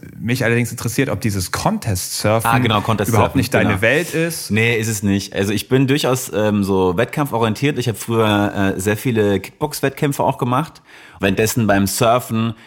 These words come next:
Speaker 2: ist für mich nicht die Essenz, dass zwei Leute gegeneinander auf Wellen surfen, sondern es geht um Surfen. Es, es geht um die Auseinandersetzung mit dir und dem Wasser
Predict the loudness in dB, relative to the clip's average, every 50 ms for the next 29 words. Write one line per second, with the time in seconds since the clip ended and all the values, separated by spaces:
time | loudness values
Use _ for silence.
0 | -20 -20 _ _ -4 -2 0 0 0 0 2 2 2 0 0 0 0 0 0 0
1 | 0 0 2 2 4 2 2 0 -2 -2 -4 -4 -4 -6 -4 0 2 2 2 2
2 | 2 2 0 0 -2 -4 -6 -2 -2 0 0 0 0 0 2 2 2 2 2 2
3 | 2 0 0 0 0 0 0 0 0 0 0 2 2 0 -2 -2 -2 0 0 0
4 | 0 0 -2 -2 -2 -2 -2 -2 -4 -6 -8 -8 -4 -2 -2 -2 -2 -2 -2 0
5 | 2 2 0 0 -2 -6 -6 -6 -8 -10 -14 -18 -20 -14 -10 -10 -6 -4 -2 -2
6 | 0 0 0 0 2 2 2 0 0 0 0 0 0 0 0 0 2 2 2 0
7 | -2 -4 -2 2 4 4 4 4 2 0 0 0 0 2 2 0 0 0 -2 0
8 | 0 0 -2 -4